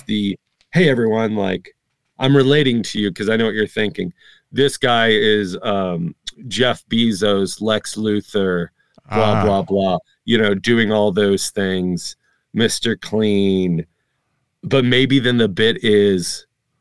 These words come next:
Speaker 1: you naming so many people, like the three I just named, Lex Luthor and Jeff Bezos could be considered villains.
Speaker 2: Yeah.
Speaker 1: Uh, Mister Clean could be considered villainous because of the earring. He's a little
Speaker 2: Yeah.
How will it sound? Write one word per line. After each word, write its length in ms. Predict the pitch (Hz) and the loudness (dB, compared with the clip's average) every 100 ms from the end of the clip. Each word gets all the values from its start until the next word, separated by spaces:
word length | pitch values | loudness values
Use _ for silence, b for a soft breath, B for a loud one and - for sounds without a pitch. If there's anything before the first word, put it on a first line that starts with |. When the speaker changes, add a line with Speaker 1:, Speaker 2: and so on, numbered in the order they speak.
| _ _ _ _ _ | _ _ _ _ _
Speaker 1:
you 320 | 107 95 131 135 | -10 0 2 4
naming 520 | 120 113 117 120 117 | 4 2 2 2 0
so 300 | - 110 110 | -2 0 2
many 280 | 113 113 107 | 2 0 -2
people, 680 | - 107 101 117 107 110 101 _ _ _ _ _ _ _ | -4 -4 -2 0 2 0 -2 _ _ _ _ _ _ _
like 200 | 135 127 | -2 0
the 100 | 135 | 0
three 240 | 123 143 139 | 2 2 4
I 160 | 117 | 2
just 200 | 135 127 | 0 0
named, 400 | 117 113 127 156 - _ - | 2 2 4 2 -2 _ -2
Lex 260 | 120 147 | 0 0
Luthor 320 | 135 135 127 123 | 2 4 4 0
and 100 | 110 | 0
Jeff 260 | 117 107 | -2 -2
Bezos 500 | - 107 101 92 87 | -2 -2 0 -2 -4
could 160 | - 98 | -8 -6
be 100 | 95 | -4
considered 480 | 87 98 - 95 90 | -4 -4 0 0 -2
villains. 680 | 85 90 85 85 107 - - - | -2 -2 -2 -4 -6 -12 -18 -2
Speaker 2:
Yeah. 260 | 160 170 - - _ _ _ _ _ _ _ - | 0 0 -2 -12 _ _ _ _ _ _ _ -2
Speaker 1:
Uh, 240 | 107 95 | 0 2
Mister 420 | 90 131 - 135 | 2 0 2 -2
Clean 640 | 90 127 131 123 110 107 - _ - | 0 0 2 4 2 -2 -8 _ -4
could 200 | 123 90 | -4 0
be 160 | 107 | -2
considered 580 | 90 113 90 110 101 87 | 0 -4 0 0 2 0
villainous 460 | 95 98 98 101 - | 0 0 0 -2 -4
because 380 | 98 92 98 92 | -8 -2 -2 0
of 140 | 87 | -2
the 180 | 92 - | -2 2
earring. 560 | 107 101 90 87 98 - | 2 2 0 -2 -4 -6
He's 180 | 107 98 | -4 -2
a 80 | |
little 440 | 107 107 98 92 - _ | 0 2 2 0 -6 _
Speaker 2:
Yeah. 220 | 143 104 | 0 0